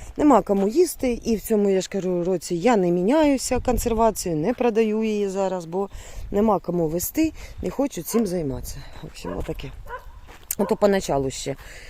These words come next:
ми мінялись, поки Коля був. Ну, я дівчаток вже при-, ну, сказала їм, що все, е, з цим зав'язуємо, бо не буде в мене як. То до мене приїжджали ще пару раз дівчатки самі сюди. Ось.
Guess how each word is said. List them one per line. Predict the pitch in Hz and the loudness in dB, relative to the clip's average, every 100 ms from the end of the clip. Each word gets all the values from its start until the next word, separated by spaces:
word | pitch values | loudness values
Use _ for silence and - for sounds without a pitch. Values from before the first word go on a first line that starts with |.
| - | -8
ми | 156 170 | -2 0
мінялись, | 180 302 415 - | 2 4 4 2
поки | 320 311 | 0 0
Коля | - 294 269 | 4 6 6
був. | 247 262 - - - - | 4 -2 -2 -2 2 6
Ну, | 214 | 8
я | |
дівчаток | 208 190 220 196 | 6 4 2 2
вже | 185 175 185 175 - | -2 2 4 2 -2
при-, | 196 202 180 156 - | 2 4 4 2 2
ну, | 214 180 139 - | 2 0 -2 -8
сказала | - 196 262 311 | -2 4 6 8
їм, | 233 208 | 6 4
що | - 185 170 160 | -2 0 0 0
все, | 139 - 135 - - - - - - | -2 -2 -2 -2 -6 -12 -14 -14 -8
е, | - 58 71 - 143 | -6 -4 -4 -4 -4
з | - | 0
цим | 208 170 | 2 2
зав'язуємо, | 196 254 349 277 277 233 | 4 6 6 6 4 4
бо | 208 226 285 - - | 4 2 0 -6 -2
не | 208 | 0
буде | 208 202 202 214 | 2 0 2 2
в | |
мене | 196 185 175 160 160 156 - - - - | 2 0 0 0 -2 -6 -16 -18 -16 -2
як. | 160 - - - - - - | 0 0 -2 -12 -12 -12 -4
То | 180 165 147 | 0 0 2
до | 175 | 2
мене | 190 170 156 147 - - - | 4 4 2 -2 -8 -12 -4
приїжджали | 202 226 494 453 359 | -2 0 4 4 4
ще | - | 2
пару | 285 277 254 | 2 2 2
раз | 226 180 | 0 -2
дівчатки | 185 196 185 - 185 - - - - - | -2 -2 -4 -10 -12 -14 -20 -18 -18 -18
самі | - 208 147 156 160 | -4 0 0 -4 -10
сюди. | - 175 165 156 151 - - - - | -10 -8 -6 -6 -8 -14 -18 -18 -10
Ось. | 175 170 165 - | -8 -8 -8 -12